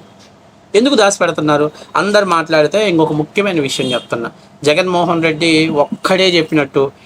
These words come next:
ఇంకెవ్వడు తేనట్టు, జగన్మోహన్ రెడ్డి ఒక్కడే తెచ్చినట్టు, జగన్మోహన్ రెడ్డి పదిహేడు మెడికల్ కాలేజీలు తెచ్చాడు, పదిహేడు మెడికల్ కాలేజీలు తెచ్చాడు, ఆయన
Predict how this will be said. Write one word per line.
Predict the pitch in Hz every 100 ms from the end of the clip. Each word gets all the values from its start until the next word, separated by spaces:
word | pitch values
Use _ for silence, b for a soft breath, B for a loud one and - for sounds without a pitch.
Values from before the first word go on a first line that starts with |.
| B
ఇంకెవ్వడు | 156 156 143 151 170 190
తేనట్టు, | - 147 156 143 - 139 - B -
జగన్మోహన్ | 143 170 185 175 175
రెడ్డి | 156 151
ఒక్కడే | - 165
తెచ్చినట్టు, | 160 147 156 139
జగన్మోహన్ | 147 160 170 175 175 165
రెడ్డి | 165 165
పదిహేడు | 160 165 175
మెడికల్ | 170 165 170 170
కాలేజీలు | 165 160 160
తెచ్చాడు, | 160 175 156
పదిహేడు | 156 165 185 175 170
మెడికల్ | 165 170 165
కాలేజీలు | 160 156 151
తెచ్చాడు, | 147 - 117 151 - B B
ఆయన | 165